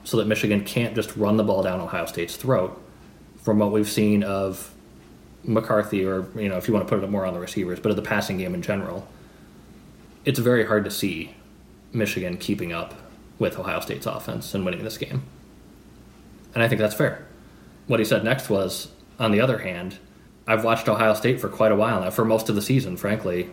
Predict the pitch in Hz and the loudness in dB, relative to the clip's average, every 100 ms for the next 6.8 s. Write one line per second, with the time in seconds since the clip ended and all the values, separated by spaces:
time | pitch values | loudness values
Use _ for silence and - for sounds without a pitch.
0 | - - 101 95 - - 117 104 113 104 | -4 0 0 -2 -4 0 0 2 0 0
1 | 110 101 104 104 98 - 110 - - 131 | 0 2 2 2 0 -2 -4 -4 -6 -8
2 | - - - 101 104 107 110 104 104 - | -10 -8 0 2 2 2 2 4 2 2
3 | 113 107 - 120 - 113 - - - - | 0 0 -2 -4 -4 -10 -12 -20 -20 -20
4 | - - - 113 113 107 113 110 107 104 | -20 -20 -6 0 2 4 4 4 4 2
5 | - 127 - - - - - - - - | 2 0 0 -10 -20 -20 -20 -20 -20 -20
6 | - - - - 110 101 98 | -20 -20 -20 -4 2 4 2